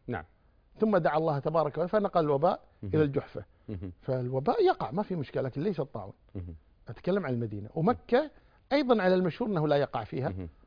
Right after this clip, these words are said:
Speaker 2: الطاعون، والعلم عند الله تبارك وتعالى.
Speaker 1: سبحانه.
Speaker 2: وفرق عظيم بين الطاعون وبين
Speaker 1: مهم.
Speaker 2: الوباء.
Speaker 1: نعم.
Speaker 2: إيه.
Speaker 1: شيخنا الكريم، اليوم أنت عارف في عملية إجلاء تتم الآن، تأتي من برا للكويتيين الموجودين في الخارج.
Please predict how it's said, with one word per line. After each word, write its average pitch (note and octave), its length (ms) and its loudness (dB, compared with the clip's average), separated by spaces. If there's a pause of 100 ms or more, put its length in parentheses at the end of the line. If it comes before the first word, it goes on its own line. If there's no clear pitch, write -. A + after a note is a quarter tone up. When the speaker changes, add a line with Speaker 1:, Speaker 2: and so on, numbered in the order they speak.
(240)
Speaker 2:
الطاعون، D3 400 -2
والعلم A3+ 280 -4
عند C#3 180 -2
الله C3 180 0
تبارك A#2+ 380 -4
وتعالى. A2+ 220 -6
Speaker 1:
سبحانه. F2+ 420 -6
Speaker 2:
وفرق A#3+ 440 0
عظيم G#3 220 0
بين D#3+ 160 2
الطاعون D3+ 380 -4
وبين D#3 260 -4
Speaker 1:
مهم. F2 280 -8 (520)
Speaker 2:
الوباء. A2+ 440 -4
Speaker 1:
نعم. A#2 160 -2 (440)
Speaker 2:
إيه. A2+ 160 -6 (180)
Speaker 1:
شيخنا A3 260 2
الكريم، F#3+ 340 2
اليوم F3 420 2
أنت D#3 180 -2
عارف B2+ 520 0
في C3+ 320 -2
عملية D3+ 420 0
إجلاء B2 300 0
تتم A2+ 400 -6
الآن، F#2+ 680 -4
تأتي G#2 340 -6
من F#2 180 -6
برا G2+ 240 -2
للكويتيين F#2+ 640 -6
الموجودين F2+ 460 -6
في - 140 -14
الخارج. D#2 360 -10